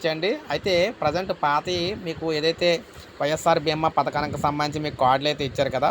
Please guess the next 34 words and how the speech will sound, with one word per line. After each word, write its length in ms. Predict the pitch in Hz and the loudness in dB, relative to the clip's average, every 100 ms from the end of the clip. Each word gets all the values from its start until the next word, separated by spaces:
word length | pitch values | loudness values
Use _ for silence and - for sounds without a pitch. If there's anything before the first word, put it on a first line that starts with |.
| 160 | 2
వైసీపీ 420 | 139 - 151 156 139 | -2 -2 -4 -4 -2
ప్రభుత్వంలో 500 | 135 131 131 139 135 131 | -2 -4 -2 0 2 0
ఉండి 200 | 147 156 247 - - - 135 | 0 -2 -2 -8 -12 2 4
వారి 180 | 143 147 | 6 4
ఫోటోలతో 360 | 143 147 147 156 131 | 0 2 2 2 4
కార్డులు 240 | 131 139 | 2 2
అయితే 120 | 139 135 | -2 -4
ఇచ్చారు 200 | 127 123 127 | -4 -2 0
కదా, 100 | 156 170 | 0 -2
ఇప్పుడు 180 | 160 175 165 | -4 0 0
వీరు 160 | 160 - | 0 0
కొత్త 160 | 170 156 156 | 0 2 2
కార్డులు 220 | 156 151 | 2 2
అయితే 120 | 156 143 | 0 -2
మంజూరు 280 | 135 139 139 | -4 0 0
అయితే 140 | 143 139 | -2 -2
చేస్తారన్నమాట. 580 | 131 123 131 123 120 120 185 277 - - - 143 | -2 0 -2 -2 -2 2 2 2 -8 -20 -2 2
ఆ 20 | 147 | 4
కార్డులన్నీ 440 | 147 147 156 156 165 143 | 4 2 0 -4 -2 2
కాలం 200 | 139 147 | 2 2
అయితే 140 | 147 151 | -2 -2
చెల్లిపోయింది, 400 | 139 131 139 143 | -2 -2 -4 -4
ఆ 40 | 139 | 0
కార్డులు 220 | 131 131 139 | 0 2 0
అయితే 120 | 143 135 | -2 -4
పనిచేయవు 340 | 127 131 131 123 | -4 -2 -2 -2
ఇంకా. 120 | 135 160 | -4 -2
దానికి 240 | 143 147 143 | -2 -2 -4
సంబంధించి 340 | 139 139 156 - 135 | -4 -4 -6 -4 -4
కొత్త 180 | 127 147 | -2 0
కార్డులు 200 | 151 143 | 2 2
అయితే 120 | 135 143 | -2 -2
వీరు 180 | 139 160 147 - - - - | 0 0 -2 -8 -10 -14 -2
చంద్రన్న 360 | 156 156 156 | 0 2 0